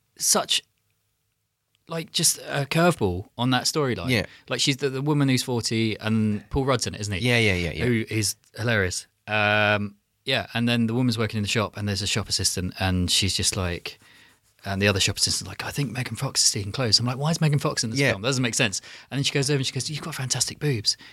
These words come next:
Speaker 1: Do you mind if I film?" Megan
Speaker 2: Yeah.
Speaker 1: Fox is like, "Yeah, sure."
Speaker 2: And they're like, "Hang, hang."
Speaker 1: And there's probably thousands of men everywhere watching it going,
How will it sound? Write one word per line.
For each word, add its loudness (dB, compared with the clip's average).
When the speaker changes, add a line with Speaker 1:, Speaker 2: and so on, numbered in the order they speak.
Speaker 1:
Do -8
you 2
mind 6
if -2
I -4
film?" 0
Megan -2
Speaker 2:
Yeah. 2
Speaker 1:
Fox 2
is -4
like, -2
"Yeah, 2
sure." 0
Speaker 2:
And 4
they're 4
like, 2
"Hang, 0
hang." 0
Speaker 1:
And 0
there's 0
probably 2
thousands 0
of -2
men 2
everywhere 0
watching -4
it -6
going, 0